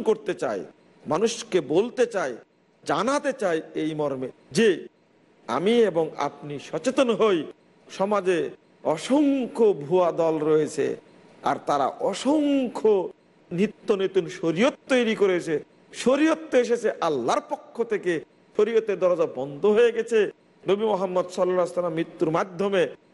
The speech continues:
আর শরীয়ত আসবে না, কোরআন এবং সুন্নাহর সাথে যেটা মিলবে না সেটা শরীয়ত নয়, এটা বেদাত, আপনাকে বর্জন করতে হবে। আসুন আমরা আপ্রাণ চেষ্টা করি বেদাতকে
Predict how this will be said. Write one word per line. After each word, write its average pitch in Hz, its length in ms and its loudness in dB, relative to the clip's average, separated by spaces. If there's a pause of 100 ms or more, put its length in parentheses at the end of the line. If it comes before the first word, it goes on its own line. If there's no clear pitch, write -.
(160)
আর 254 80 0 (120)
শরীয়ত 226 420 -2
আসবে 170 280 -2
না, 151 60 0 (380)
কোরআন 233 220 2 (100)
এবং 185 120 -4 (180)
সুন্নাহর 175 360 -6
সাথে 165 220 -4
যেটা 151 200 0
মিলবে 240 320 4
না 180 60 -2 (280)
সেটা 202 220 -2
শরীয়ত 277 320 0 (140)
নয়, 285 220 -4 (280)
এটা 175 140 0 (120)
বেদাত, 185 420 0 (720)
আপনাকে 147 360 -8
বর্জন 202 300 -2 (100)
করতে 175 280 -4
হবে। 147 160 2 (580)
আসুন 233 260 -2 (800)
আমরা 170 200 0 (480)
আপ্রাণ 269 300 -6 (120)
চেষ্টা 208 260 -2 (100)
করি 160 200 2 (640)
বেদাতকে - 880 -4